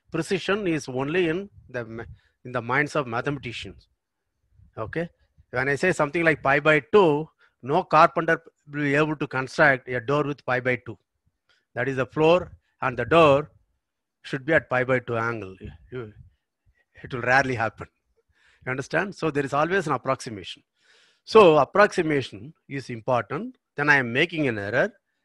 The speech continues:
and I should learn to estimate error. In estimating this error, this kind of simplification may be needed. Keep these things in mind, then you will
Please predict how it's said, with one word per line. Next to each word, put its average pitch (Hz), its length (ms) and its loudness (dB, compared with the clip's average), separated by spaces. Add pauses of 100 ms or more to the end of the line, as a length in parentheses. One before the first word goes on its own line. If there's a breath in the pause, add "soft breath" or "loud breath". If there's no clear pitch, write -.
and 151 180 2
I 143 100 6
should 135 180 -6
learn 147 320 2
to 123 120 -4
estimate 113 440 -4
error. 127 340 -2 (320)
In 147 180 -4
estimating 165 580 2
this 127 220 -6
error, 196 400 2
this 127 140 -10
kind 135 220 -2
of 160 100 -4
simplification 123 720 -10
may 107 100 -10
be 101 140 -14
needed. 95 260 -12 (760)
Keep 190 260 -2
these 156 180 -2
things 170 300 -6
in 135 140 -2
mind, 160 340 0 (520)
then 147 180 -4
you 139 120 -2
will 123 280 -4